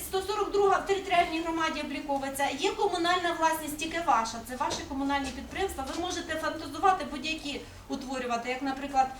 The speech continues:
німці там і пиво випускають, і будь-що, як, що доход приносить. Тобто комунальні підприємства це тільки ваша власність. І коли вони землю назвали комунальною, тобто власність в межах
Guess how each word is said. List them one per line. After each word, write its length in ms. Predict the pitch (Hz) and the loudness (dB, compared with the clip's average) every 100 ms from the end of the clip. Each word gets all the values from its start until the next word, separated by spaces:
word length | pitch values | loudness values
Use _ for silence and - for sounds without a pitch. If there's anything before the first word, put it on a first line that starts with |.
| - - | -16 -8
німці 340 | 285 330 302 | -2 -2 -2
там 220 | 233 226 254 | -4 -4 -4
і 40 | |
пиво 360 | - 381 392 320 | 2 4 4 2
випускають, 680 | 302 302 294 285 277 269 | -2 -4 -2 6 8 8
і 40 | 262 | 0
будь-що, 380 | 311 - 302 | -6 -4 0
як, 160 | 285 240 - | 0 -2 -4
що 140 | - | -8
доход 400 | 285 294 294 247 | -6 -6 -4 -6
приносить. 520 | 233 226 220 196 - - - - - | -6 -6 -6 -6 -10 -14 -16 -14 -8
Тобто 220 | 294 339 | -6 -4
комунальні 560 | 339 359 370 480 480 403 | -2 2 4 4 4 0
підприємства 460 | 320 302 294 285 285 302 | -2 -2 0 2 0 -4
це 60 | |
тільки 220 | 302 381 | -4 0
ваша 420 | 370 262 214 - 214 | 4 6 4 2 -4
власність. 440 | 196 190 - 202 247 | -2 -4 -6 -10 -6
І 40 | |
коли 220 | 339 403 466 466 | 0 2 4 6
вони 160 | 381 | 6
землю 440 | 285 392 415 285 277 | 6 6 6 4 2
назвали 520 | 294 302 320 285 247 294 | 2 4 8 8 6 2
комунальною, 880 | 285 285 294 403 494 330 240 202 185 - - - - | 2 4 4 4 4 2 0 -2 -6 -10 -12 -12 -10
тобто 260 | - 294 320 | -6 -4 -2
власність 580 | 330 403 392 - 294 302 | 6 10 10 8 -2 -2
в 40 | |
межах 320 | 330 339 277 | 0 2 2